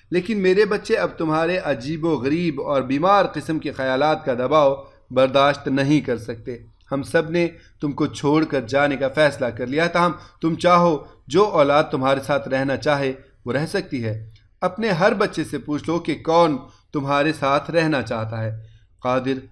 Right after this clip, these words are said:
सकते में आ गए कि मैरी ने इतने बरस साथ रहकर भी बिलाखिर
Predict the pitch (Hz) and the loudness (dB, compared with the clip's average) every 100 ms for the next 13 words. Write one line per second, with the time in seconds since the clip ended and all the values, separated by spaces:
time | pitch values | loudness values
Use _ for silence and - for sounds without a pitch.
0 | _ - - 160 - - 123 117 110 110 | _ -20 -2 -2 -2 -2 -2 -2 -4 -2
1 | 147 185 170 131 120 147 185 202 156 180 | -2 0 0 0 2 2 2 2 0 0
2 | - _ - 156 156 208 233 160 156 156 | -8 _ -4 -4 0 2 2 2 2 0
3 | - 147 151 143 143 165 175 143 117 113 | 0 0 0 -2 -2 0 0 0 -2 -8
4 | - - - 151 160 151 143 147 143 | -10 -20 -4 0 4 4 2 -2 -6